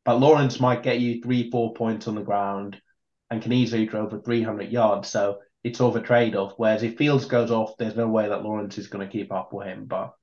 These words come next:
uh, obviously, if he doesn't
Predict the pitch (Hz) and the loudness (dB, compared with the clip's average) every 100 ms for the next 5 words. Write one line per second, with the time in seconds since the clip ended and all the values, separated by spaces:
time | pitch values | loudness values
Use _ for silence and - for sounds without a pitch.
0 | _ _ _ - 90 90 - - 110 107 | _ _ _ -6 -4 -4 -6 -6 -2 -2
1 | 98 - 104 98 98 _ _ _ _ _ | -2 -4 -4 -4 -4 _ _ _ _ _
2 | - 117 113 107 127 107 113 143 - | -4 -2 0 4 4 2 -2 -4 -6